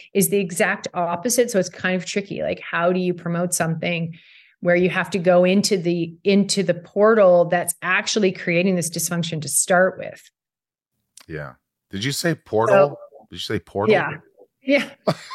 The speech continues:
Speaker 1: You know what I mean?
Speaker 2: <laughs> Yeah, yeah, yeah. No, you're
Speaker 1: It's
Speaker 2: right.
Speaker 1: like,
Speaker 2: I get, I
Speaker 1: it's
Speaker 2: get
Speaker 1: like
Speaker 2: it.
Speaker 1: it, I can't quite reconcile that with my integrity. And yet I do have a presence there because, you know,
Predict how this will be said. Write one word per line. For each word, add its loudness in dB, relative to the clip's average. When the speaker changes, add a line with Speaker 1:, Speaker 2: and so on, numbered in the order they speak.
Speaker 1:
You 4
know 4
what 4
I 4
mean? 4
Speaker 2:
<laughs> -10
Yeah, 4
yeah, -2
yeah. -6
No, 2
you're 2
Speaker 1:
It's 4
Speaker 2:
right. 6
Speaker 1:
like, 2
Speaker 2:
I 2
get, 0
I 6
Speaker 1:
it's 0
Speaker 2:
get 8
Speaker 1:
like 4
Speaker 2:
it. 4
Speaker 1:
it, -16
I 2
can't 0
quite 4
reconcile 2
that 0
with 0
my 0
integrity. 0
And 6
yet 4
I 6
do 6
have 0
a -4
presence 0
there 0
because, 0
you 2
know, 2